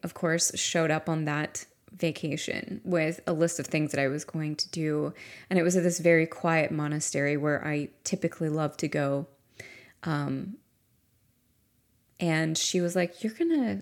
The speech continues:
sleep a lot." 'Cause I was like, "I haven't taken, you know, a vacation or anything like that in several years." She was like, "You're gonna sleep a lot." And I was like, "Oh, no, no, no. Nah, I've got, I've got stuff I've got to do." And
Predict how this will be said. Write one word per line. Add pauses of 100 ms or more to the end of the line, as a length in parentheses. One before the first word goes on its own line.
sleep
a
lot."
'Cause
I
was
like,
"I
haven't
taken, (240)
you
know,
a
vacation
or
anything
like
that
in
several
years." (480)
She
was
like,
"You're
gonna
sleep
a
lot."
And
I
was
like,
"Oh,
no,
no,
no. (120)
Nah,
I've
got,
I've
got
stuff
I've
got
to
do." (240)
And